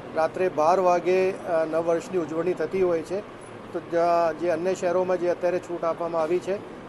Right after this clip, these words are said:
એના પ્રમાણે સાડે બાર વાગે સુધીની આપણે, અ, બંધમાં, અ, બંધ ક્લબોમાં એ રીતે આપણે છૂટ, અ, અ, અ, પરવાનગી આપવામાં આવશે.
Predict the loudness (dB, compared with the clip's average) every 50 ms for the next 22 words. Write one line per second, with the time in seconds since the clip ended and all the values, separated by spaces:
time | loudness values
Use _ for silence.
0 | -10 -6 -4 -2 -2 0 0 0 0 0 0 0 0 -2 -2 -2 -2 -2 0 0
1 | 2 2 2 2 2 0 0 -2 -4 -6 -6 -6 -6 -4 -4 -4 -2 -2 -2 -4
2 | -4 -6 -8 -8 -8 -10 -14 -14 -14 -16 -12 -4 0 2 4 4 4 4 4 2
3 | -2 -6 -14 -14 -14 -14 -14 -14 -2 2 4 4 4 2 2 0 0 0 0 -2
4 | -8 -12 -12 -12 -12 -12 -10 -6 -2 0 2 2 2 2 2 0 0 0 0 2
5 | 2 4 6 6 6 6 4 2 0 0 -4 -10 -16 -16 -12 -8 -6 -2 -2 -2
6 | -2 0 0 -2 0 -2 -4 -4 -4 -6 -10 -10 -8 -4 0 2 2 4 2 2
7 | 0 -2 -2 -2 0 0 0 0 -2 -4 -8 -12 -12 -12 -12 -8 -6 -4 -2 -2
8 | -2 -4 -4 -6 -4 -2 -2 -2 -2 0 0 0 0 -2 -2 -4 -2 0 -2 -2
9 | -2 -4 -6